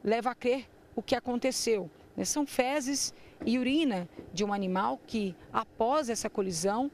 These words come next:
entrou mata adentro, foi embora. A polícia não teve a visualização deste animal, não sabe nem como ele está. Mas ali na frente, uma vítima fatal, o senhor Edimauro. Edimauro Antônio Davi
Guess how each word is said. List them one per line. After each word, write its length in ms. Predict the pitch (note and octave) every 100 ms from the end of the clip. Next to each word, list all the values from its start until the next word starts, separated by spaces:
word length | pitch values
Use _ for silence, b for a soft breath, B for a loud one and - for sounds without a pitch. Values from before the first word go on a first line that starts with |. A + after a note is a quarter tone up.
| B B
entrou 580 | A3+ A3+ - A#3+ C4+ D4+
mata 340 | A3 G#3 -
adentro, 420 | G3 F3+ G3 A#3+ -
foi 120 | A3+
embora. 520 | G3+ G3 G#3 B3 B3+ B B B
A 80 | -
polícia 460 | A3 A#3 G#3+ A3+
não 160 | G#3 A3
teve 500 | - A3+ C4 A3 G3+
a 80 | G#3
visualização 640 | F#3+ G3+ F#3 F#3+ F#3 G3
deste 200 | F#3 F#3
animal, 260 | F#3+ F#3+ A3
não 120 | G#3
sabe 360 | - G#3 F#3+ G3+
nem 320 | A3 C4+ D4 B B -
como 180 | A3 A3
ele 120 | A3
está. 380 | A#3+ - F3 E3 - -
Mas 180 | G#3 G#3
ali 140 | A3
na 140 | B3 A#3
frente, 500 | C4+ D4 E4+ - - B B -
uma 220 | D4+ D#4
vítima 400 | B3 C4+ C4 C4
fatal, 520 | B3+ C#4 - G#3 F3+ - B B -
o 40 |
senhor 260 | - C4 B3+ -
Edimauro. 800 | C#4+ B3+ C4+ A#3 A3 G3+ F3+ E3 B B B B -
Edimauro 680 | G#3+ C4 B3 C4+ D#4 E4 -
Antônio 480 | C4+ B3+ - B3+ C4
Davi 480 | A3+ F3+ F3 C4+